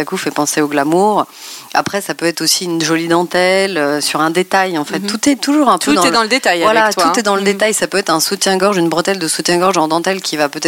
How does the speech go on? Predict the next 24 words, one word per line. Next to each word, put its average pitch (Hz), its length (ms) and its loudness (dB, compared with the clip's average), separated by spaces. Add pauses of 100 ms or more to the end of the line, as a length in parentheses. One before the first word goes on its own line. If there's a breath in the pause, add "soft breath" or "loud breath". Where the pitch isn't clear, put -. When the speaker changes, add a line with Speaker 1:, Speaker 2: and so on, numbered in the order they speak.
(520 loud breath)
Speaker 1:
euh, 156 140 0
dépasser 180 580 0
d'une, 165 520 -2
d'une 165 200 0
chemise, 202 640 2
et 156 60 4
ben, 143 320 0
je, - 180 -4
et 156 60 0
avec 156 240 0
un 156 120 0
joli 180 400 0
rouge 160 200 -4
à 165 80 0
lèvres, 202 160 -2
je - 80 -6
trouve 190 140 -8
qu'on 156 240 -2
peut - 120 -4
être 170 200 -4
assez 160 180 -2
glamour 170 400 0
comme 160 140 0
ça, 175 240 0